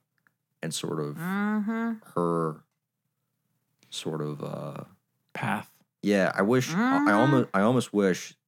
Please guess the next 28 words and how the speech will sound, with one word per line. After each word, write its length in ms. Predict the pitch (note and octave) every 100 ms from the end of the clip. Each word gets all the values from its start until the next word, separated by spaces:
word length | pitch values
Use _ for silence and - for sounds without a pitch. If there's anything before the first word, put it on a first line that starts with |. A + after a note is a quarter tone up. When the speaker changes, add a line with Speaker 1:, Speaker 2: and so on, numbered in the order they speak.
| _
Speaker 1:
they 80 | F#2
had 120 | E2
started 340 | - F2 F2 E2
the 40 |
movie 260 | E2 D#2+ D2
at 60 | C2
the 60 |
crucifixion 680 | - D#2 - - - - D3 _ _ _ _ _ _ _ -
and 120 | E2+
then 120 | E2+
done 220 | D#2 D#2 D#2
two 240 | - D#2+
hours 380 | D#2 D2+ D2+ -
about 280 | D2 D2+ C#2+ -
her 440 | D#2+ D#2 D2+ - _ _ _ _ _ _ _
sort 300 | - - D#2
of 260 | D2+ C#2+ C#2+ _ _ _ -
navigating 640 | E2+ E2 D#2+ D#2+ D#2+ D#2 D#2
through 240 | - D2+
Peter, 360 | - F2 D#2 D2+
because 240 | E2 F#2
that 160 | A#2 A2
was 100 | G2
always, 320 | F2+ E2 D#2+
like, 140 | D#2+
the 80 | D2+
conflict 520 | - D#2+ D2+ C#2+ -
was, 160 | D#2+